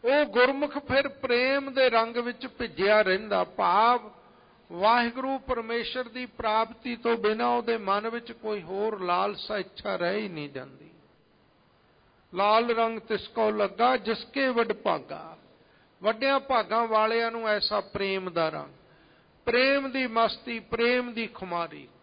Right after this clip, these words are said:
ਧੰਨ ਬਾਬਾ ਖੁਦਾ ਸਿੰਘ ਸਾਹਿਬ ਜੀ, ਜਿਨ੍ਹਾਂ ਨੇ ਧੰਨ ਬਾਬਾ ਵੀਰ ਸਿੰਘ ਸਾਹਿਬ ਜੀ ਦੀ ਸੰਗਤ ਕੀਤੀ, ਬਦੇ ਮੁਕਤ ਮਹਾਂਪੁਰਖ। ਜਦੋਂ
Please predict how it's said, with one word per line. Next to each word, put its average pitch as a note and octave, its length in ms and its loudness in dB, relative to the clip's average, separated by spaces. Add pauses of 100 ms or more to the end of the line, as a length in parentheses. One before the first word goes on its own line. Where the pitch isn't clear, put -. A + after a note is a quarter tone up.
(920)
ਧੰਨ A3 220 2
ਬਾਬਾ B3 400 4
ਖੁਦਾ A3 460 2
ਸਿੰਘ B3+ 280 -8
ਸਾਹਿਬ G#3 460 2
ਜੀ, D#3+ 340 -10
ਜਿਨ੍ਹਾਂ A3 340 -4
ਨੇ A3+ 360 -6 (760)
ਧੰਨ G3 220 0
ਬਾਬਾ A3 420 4
ਵੀਰ G#3+ 320 -4
ਸਿੰਘ B3 260 -10
ਸਾਹਿਬ A3 360 0
ਜੀ G#3 180 -8
ਦੀ G3 160 -8
ਸੰਗਤ F#3 480 -4
ਕੀਤੀ, D3 500 -12 (340)
ਬਦੇ B3 340 2
ਮੁਕਤ A3+ 320 -8
ਮਹਾਂਪੁਰਖ। F#3+ 640 -4 (1500)
ਜਦੋਂ A#3 600 2